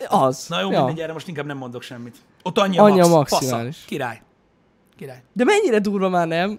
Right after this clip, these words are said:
Speaker 1: Tehát valószínűleg egyébként, ö, újra fogják ezt tárgyalni. És
Speaker 2: Igen, majd
Speaker 1: akkor
Speaker 2: mondják,
Speaker 1: megint
Speaker 2: hogy nem
Speaker 1: a-
Speaker 2: volt még példa ilyesmire,
Speaker 1: Nem
Speaker 2: és
Speaker 1: volt
Speaker 2: ezért az
Speaker 1: ilyen.
Speaker 2: volt a maximális
Speaker 1: Ja,
Speaker 2: büntetés
Speaker 1: ja, ja,
Speaker 2: Norvégiában.
Speaker 1: igen.
Speaker 2: Én mindent megértek, bazd meg, de hát akkor is most ne szórakozzál már velem.
Speaker 1: Igen. Ráadásul ugye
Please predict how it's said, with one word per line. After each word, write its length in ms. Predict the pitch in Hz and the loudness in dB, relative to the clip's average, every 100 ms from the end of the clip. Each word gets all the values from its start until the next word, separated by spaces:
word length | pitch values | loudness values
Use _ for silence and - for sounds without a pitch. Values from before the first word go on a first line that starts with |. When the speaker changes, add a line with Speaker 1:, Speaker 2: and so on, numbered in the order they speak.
| - | -2
Speaker 1:
Tehát 300 | 170 175 - - - - | -2 -2 -10 -20 -20 0
valószínűleg 640 | 214 277 285 330 240 208 | 4 4 4 2 2 2
egyébként, 560 | 196 180 180 180 170 - - _ | 2 0 0 -6 -6 -16 -20 _
ö, 540 | 151 160 156 156 160 156 - | -6 -4 -2 -2 -4 -6 -8
újra 280 | 208 214 175 | -4 -2 -2
fogják 300 | 151 147 131 | -4 -8 -8
ezt 180 | 139 139 | -12 -10
tárgyalni. 500 | 131 123 127 127 131 | -10 -10 -12 -16 -14
És 140 | 151 214 | -14 -4
Speaker 2:
Igen, 20 | |
majd 120 | 320 | 0
Speaker 1:
akkor 120 | 349 240 | 2 2
Speaker 2:
mondják, 120 | 240 | 2
Speaker 1:
megint 160 | 202 | 2
Speaker 2:
hogy 100 | 208 | 2
nem 100 | - | 2
Speaker 1:
a- 40 | 208 | 2
Speaker 2:
volt 160 | 196 | 0
még 120 | 170 156 | -2 -6
példa 300 | 170 151 147 | -4 -4 -4
ilyesmire, 360 | 143 143 185 | -6 -2 0
Speaker 1:
Nem 100 | 208 | 2
Speaker 2:
és 60 | 214 | 4
Speaker 1:
volt 120 | 196 | 2
Speaker 2:
ezért 140 | 165 | 4
az 60 | 170 | 0
Speaker 1:
ilyen. 120 | 165 | -2
Speaker 2:
volt 120 | 143 160 | -4 -8
a 40 | |
maximális 420 | 151 160 135 135 | -8 -8 -8 -4
Speaker 1:
Ja, 120 | 123 202 | 0 2
Speaker 2:
büntetés 220 | 196 185 | 4 4
Speaker 1:
ja, 80 | 180 | 2
ja, 60 | |
Speaker 2:
Norvégiában. 420 | 165 - 170 160 131 | 2 0 -2 -2 -2
Speaker 1:
igen. 20 | 117 | 0
Speaker 2:
Én 120 | 415 | -2
mindent 300 | 262 170 160 | 0 -2 -2
megértek, 500 | 156 160 147 160 139 | -2 -4 -4 -8 -6
bazd 240 | 131 107 | -6 -6
meg, 140 | 110 113 | -14 -8
de 80 | |
hát 140 | 147 151 | -10 -4
akkor 320 | 180 - 117 | -4 -4 -10
is 120 | 117 | -10
most 180 | 131 - _ _ | -10 -14 _ _
ne 180 | 165 190 | 0 0
szórakozzál 640 | - 151 139 139 127 123 | 0 -2 -2 -4 -8 -6
már 140 | 123 120 | -8 -6
velem. 280 | 123 127 120 247 _ _ _ - - - - - | -4 -6 -6 -16 _ _ _ -20 -20 -20 -20 -8
Speaker 1:
Igen. 400 | 151 135 127 139 | -6 -4 -4 4
Ráadásul 460 | 190 208 208 220 | 6 8 6 4
ugye 320 | 220 208 214 | 2 4 2